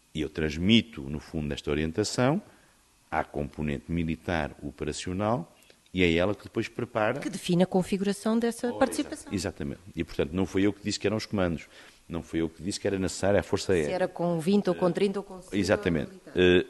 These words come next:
Speaker 1: depois, há outras orientações que são gerais. Eh, nós não temos que garantir risco zero, porque isso é impossível,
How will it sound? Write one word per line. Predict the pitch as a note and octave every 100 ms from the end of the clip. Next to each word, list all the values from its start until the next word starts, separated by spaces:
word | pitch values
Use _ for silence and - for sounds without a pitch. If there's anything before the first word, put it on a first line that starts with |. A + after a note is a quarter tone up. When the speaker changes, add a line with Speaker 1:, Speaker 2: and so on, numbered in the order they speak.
| -
Speaker 1:
depois, | G#2+ A2 - A2+ F2+ -
há | E2+
outras | F2 F#2 F#2 E2+ D2+
orientações | D2+ D2 C#2+ E2+ - C3 D#3+ D3 -
que | -
são | - F#2+ G2 B2+ - _ _ _ _ _ _ _ -
gerais. | - F#2+ D#2 C2 - - - - - - - _
Eh, | - D2+ D2+ D2 D2 C#2+ C#2+ C#2
nós | D2+ G2+ F#2+ E2 -
não | D2+ E2 D2
temos | - E2 D2 -
que | - - C#2 C2+ C2 B1+ A#1+ A1+
garantir | C2+ D#2 D#2 D2+ D#2+ C#2+
risco | E2 - D#2+
zero, | D2 G2 A#2
porque | - -
isso | D#2
é |
impossível, | C#2 - - G#2+ C3+